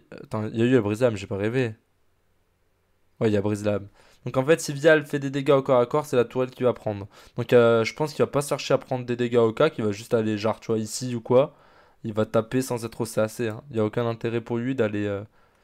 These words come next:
se faire chier à péter, je pense, la bâtie. Ou alors il peut vite la tomber, euh, en faisant une single ici, prendre des zones, euh,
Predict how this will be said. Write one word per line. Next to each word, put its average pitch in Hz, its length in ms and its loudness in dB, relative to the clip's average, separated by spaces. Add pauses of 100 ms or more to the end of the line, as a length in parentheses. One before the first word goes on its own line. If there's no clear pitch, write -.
(140)
se - 100 -18
faire 117 160 0
chier - 180 2
à 127 60 4
péter, 127 400 -4
je - 100 -8
pense, 123 220 -8
la 120 100 0
bâtie. 117 440 -4 (480)
Ou 117 60 -2
alors 120 100 2
il 131 80 -2
peut 123 80 -6
vite 113 220 -10
la 117 100 2
tomber, 120 440 -2
euh, 107 140 -2 (1040)
en 117 60 -6
faisant 117 180 -2
une 117 80 -8
single 120 340 0
ici, 117 280 -6
prendre 120 280 -8
des 113 100 0
zones, 113 300 -2
euh, 104 320 -6